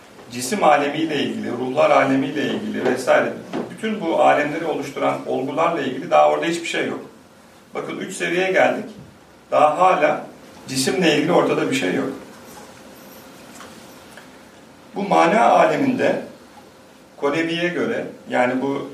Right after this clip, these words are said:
tayin-i evvel ve sani dediğimiz sadece bu sıfatların tek ya da çok olarak yer aldığı şeyde hani bir, e, bakış açısı olarak bilen,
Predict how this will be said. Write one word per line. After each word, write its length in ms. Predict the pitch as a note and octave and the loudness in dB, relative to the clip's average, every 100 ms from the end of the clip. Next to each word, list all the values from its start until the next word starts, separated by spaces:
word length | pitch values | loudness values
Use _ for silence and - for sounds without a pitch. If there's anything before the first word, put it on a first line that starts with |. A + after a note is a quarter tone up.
| - | -2
tayin-i 380 | - - C3 C#3 | 4 4 2 -2
evvel 360 | C3 B2+ D3 | -2 2 4
ve 100 | C3+ | 2
sani 480 | C3 - C3 C3 D#3+ | 0 2 2 2 0
dediğimiz 400 | C#3 B2+ A2+ B2 | -2 -4 -4 -4
sadece 300 | - - - | 0 0 0
bu 60 | C#3 | -6
sıfatların 760 | - - C#3+ C#3+ C#3+ C3+ C3+ - - - - | -4 2 4 4 2 2 -2 -6 -14 -10 -4
tek 200 | E3+ - - - | -2 -4 -12 -12
ya 140 | C3 C3+ | -6 0
da 200 | C3+ C3+ - - - | 0 0 -6 -16 -6
çok 240 | E3+ E3 | -2 2
olarak 380 | C3 B2 - B2+ | 4 4 2 0
yer 120 | C3+ | 2
aldığı 300 | B2 A2+ A2 | 4 2 -2
şeyde 440 | G#2+ G#2+ C#3+ F#3+ - - - - - - - - - | -4 -4 -2 -4 -6 -14 -20 -20 -20 -20 -20 -20 -6
hani 360 | - - - - - - | 0 2 2 -2 -10 -12
bir, 280 | F2 F#2 - - - - - - - - | -2 0 0 -4 -14 -20 -20 -20 -20 -8
e, 220 | B2+ B2+ C3 | -2 0 2
bakış 220 | D3+ - | 2 2
açısı 320 | - - - | -2 -2 -2
olarak 400 | G#2+ A2 - - - - - - - | 0 2 0 -2 -12 -20 -20 -20 -12
bilen, 400 | C#3+ C3+ A#2+ F2+ | -2 2 2 2